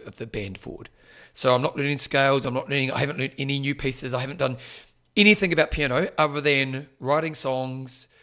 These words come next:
practicing performances, helping the ga-, band get better. Now, in the last three months, I've done more performing, I've done more writing,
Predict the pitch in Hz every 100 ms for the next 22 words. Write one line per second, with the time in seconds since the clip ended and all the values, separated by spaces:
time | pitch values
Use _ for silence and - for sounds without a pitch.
0 | _ _ _ - - - - 160 156 -
1 | 123 117 123 127 127 123 123 - - _
2 | _ _ _ - - 135 156 143 139 135
3 | 131 131 117 117 - 117 110 107 131 -
4 | 151 151 180 220 - - 175 160 127 202
5 | - 143 131 127 160 - 202 156 127 220
6 | 339 _ _ _ - - _ - 117 135
7 | 127 131 139 _ _ - 156 170 185 190
8 | 185 143 139 135 123 202 339